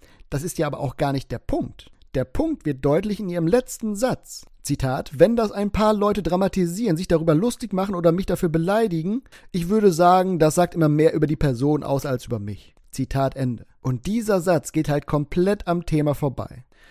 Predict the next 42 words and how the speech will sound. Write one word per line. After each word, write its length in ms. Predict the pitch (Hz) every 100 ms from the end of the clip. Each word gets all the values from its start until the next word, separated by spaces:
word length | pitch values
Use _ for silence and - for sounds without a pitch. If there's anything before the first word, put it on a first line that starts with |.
| -
So 200 | - 135
gut 340 | 127 185 151 131
wie 120 | 147
keiner 600 | - - 175 277 240 117
hat 160 | 131 -
sich 100 | -
darüber 380 | 147 135 131 120
lustig 480 | 143 277 - 247
gemacht 320 | - 135 107 139
oder 160 | 131
hat 140 | 165 -
dich 120 | -
beleidigt, 800 | 123 123 165 269 220 190 262 - -
weil 120 | 151
du 100 | 165
in 120 | 170 160
einer 180 | 151 151
psychisch 440 | - 214 - 233
schweren 400 | - 160 190 185
Situation 720 | 185 175 151 - 262 311 170
warst. 380 | 107 - - -
Also 160 | 160 160
ich 140 | -
lese 240 | 175 214 185
mir 120 | 196
ja 140 | 180
sehr 240 | 135 208 247
vieles 340 | - 226 214
zu 100 | 185
diesem 200 | 175 190
Thema 280 | - 190 180
auch 120 | 156
durch 380 | - 139 110 -
und 60 |
natürlich 300 | 147 147 170
auch 140 | - 160
in 100 | 151
meinen 200 | 135 131
Kommentaren 560 | 135 123 202 220 190
und 140 | 190 175
so 120 | 175
weiter. 420 | 175 175 175 170